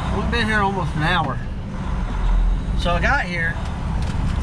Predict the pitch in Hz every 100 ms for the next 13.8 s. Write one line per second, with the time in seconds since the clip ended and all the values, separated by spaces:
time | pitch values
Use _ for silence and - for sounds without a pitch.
0 | - - - 170 170 180 170 - 156 202
1 | 226 202 226 220 185 151 208 208 170 165
2 | 156 147 - 233 214 165 208 226 214 226
3 | 214 156 196 196 139 127 135 - - -
4 | - - - - - - - - 170 170
5 | 180 185 190 180 160 226 240 196 190 175
6 | - 180 160 - 214 208 - 214 202 160
7 | 135 156 208 147 - - - - - -
8 | - - - - - - - - - -
9 | - - - - - - - - - -
10 | - - - - - - 156 170 - 240
11 | 254 220 170 - - - 160 180 165 208
12 | 220 247 233 247 208 233 226 202 - 226
13 | 196 202 208 175 190 190 196